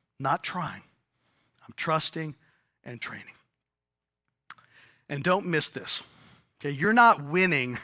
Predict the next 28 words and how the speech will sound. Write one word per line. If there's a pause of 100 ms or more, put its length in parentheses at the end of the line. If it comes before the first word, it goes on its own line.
(400)
when
you
hit
some
goal
in
the
future. (640)
You're
winning
when
you
show
up
today (460)
and
start
training. (1500)
So
I
want
you
to
feel
this.
I,
I'm
not